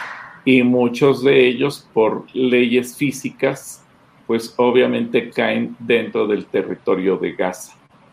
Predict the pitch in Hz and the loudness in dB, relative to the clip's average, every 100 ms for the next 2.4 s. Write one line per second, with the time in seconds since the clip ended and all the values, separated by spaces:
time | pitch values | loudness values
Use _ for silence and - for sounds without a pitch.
0 | _ _ - 101 120 120 127 226 - _ | _ _ -10 -6 -6 2 2 2 -4 _
1 | _ _ _ _ _ _ - - 117 110 | _ _ _ _ _ _ -14 -4 0 2
2 | 117 - 82 | 0 0 -4